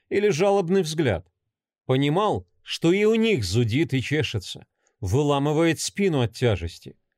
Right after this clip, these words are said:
и ждал момента, чтобы подхлестнуть уставшего бедолагу метким словцом. Учёные-труженики покорно подставляли спины под мешки, упорно и невозмутимо шли по сходням наверх.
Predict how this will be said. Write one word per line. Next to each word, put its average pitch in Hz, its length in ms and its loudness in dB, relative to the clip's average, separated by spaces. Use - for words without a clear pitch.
и 113 80 0
ждал 113 320 0
момента, 127 640 0
чтобы 175 360 0
подхлестнуть 190 880 -2
уставшего 131 760 0
бедолагу 120 680 0
метким 160 400 -2
словцом. 104 640 -4
Учёные-труженики 127 1300 0
покорно 160 540 0
подставляли 156 680 0
спины 127 400 -2
под 123 160 -4
мешки, 139 500 -4
упорно 120 680 0
и 147 140 -2
невозмутимо 151 760 0
шли 131 260 -2
по 127 120 -2
сходням 123 540 -2
наверх. 143 440 -2